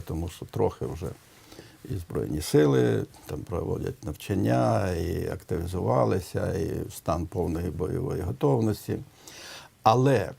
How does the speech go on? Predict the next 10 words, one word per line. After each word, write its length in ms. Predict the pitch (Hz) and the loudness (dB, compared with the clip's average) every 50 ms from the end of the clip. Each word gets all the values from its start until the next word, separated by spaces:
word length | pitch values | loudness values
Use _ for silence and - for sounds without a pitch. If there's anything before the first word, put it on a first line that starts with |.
| - - - - - - - | -16 -20 -20 -20 -18 -12 -8
для 540 | - 98 101 107 117 123 117 101 95 80 - - - - - - - - | -4 0 4 6 6 6 6 4 2 2 -2 -6 -10 -16 -20 -20 -16 -6
проведення 800 | - - 104 104 113 113 110 104 98 98 98 98 98 92 92 - - - - - - - | 0 2 4 6 6 6 6 6 4 4 2 2 2 2 0 -2 -2 -6 -10 -12 -10 -8
таких 420 | - 90 - - 104 - - - | -8 -6 -4 -2 -2 -2 0 2
локальних, 840 | 104 110 110 - 117 101 98 92 85 87 82 80 - - - - - _ _ - - - - - - - - - | 2 2 4 4 4 4 4 4 0 -2 -4 -4 -6 -10 -14 -20 -20 _ _ -20 -20 -20 -20 -20 -20 -14 -8 -4
е, 40 | 92 | -4
операцій, 880 | 87 - - - 92 92 - 107 98 110 110 107 104 - - 110 92 | -2 -2 -2 -2 -4 -2 0 2 2 4 4 2 2 0 -2 -2 0
безумовно, 640 | 87 92 110 104 123 120 127 143 160 156 139 123 110 | 0 0 2 2 4 4 4 6 6 4 4 2 2
попереду 560 | - 107 95 - 113 110 113 110 98 92 95 | 2 0 0 4 4 4 4 4 2 2 0
будуть 440 | 90 87 104 98 90 92 90 - - | 0 0 0 0 0 -2 -2 -4 -4
іти, 520 | 90 85 - - 95 85 80 85 87 - | -6 -6 -4 -2 0 0 0 0 -2 -4